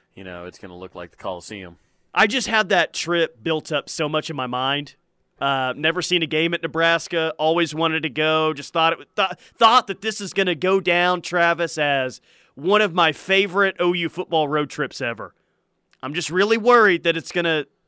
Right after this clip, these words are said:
Speaker 2: lose its luster a little bit if they're one and two rolling into this game. But ho-, hopefully not. It's still, it's still gonna be an awesome time. Uh, we're gonna be in Omaha on Friday, by the way, at the Session Room from noon to six. That is right behind,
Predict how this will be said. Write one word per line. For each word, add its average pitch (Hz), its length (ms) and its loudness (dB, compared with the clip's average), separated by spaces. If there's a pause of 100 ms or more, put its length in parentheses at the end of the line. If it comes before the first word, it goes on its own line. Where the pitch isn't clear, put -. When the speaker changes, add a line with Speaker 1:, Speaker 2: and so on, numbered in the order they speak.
Speaker 2:
lose 185 260 2
its - 160 -8
luster 185 360 0
a 135 40 -4
little 131 200 -6
bit 135 320 0
if 139 100 -8
they're 151 140 -2
one 165 260 0
and 165 160 0
two 131 440 -4 (220)
rolling 151 340 0
into 120 140 -6
this - 140 -12
game. 98 300 -8 (360)
But 127 260 -2
ho-, 165 240 -2
hopefully 180 360 -2
not. 165 320 0
It's - 120 -10
still, 180 240 -4
it's 160 140 -18
still 175 260 -6
gonna 190 180 -6
be 190 100 -8
an 185 80 -2
awesome 196 300 -4
time. 127 420 -4 (540)
Uh, 127 280 2
we're 156 100 0
gonna 170 140 2
be 175 100 2
in 165 80 2
Omaha 175 540 2
on 165 160 2
Friday, 147 440 2
by 143 200 2
the 139 100 -2
way, 139 240 0
at 135 80 -4
the 131 80 -12
Session 143 480 -4
Room 127 400 -4 (300)
from 147 280 -2
noon 185 280 2
to 190 60 -2
six. - 640 -2 (260)
That 165 220 2
is 143 180 0
right 156 360 2
behind, 165 800 0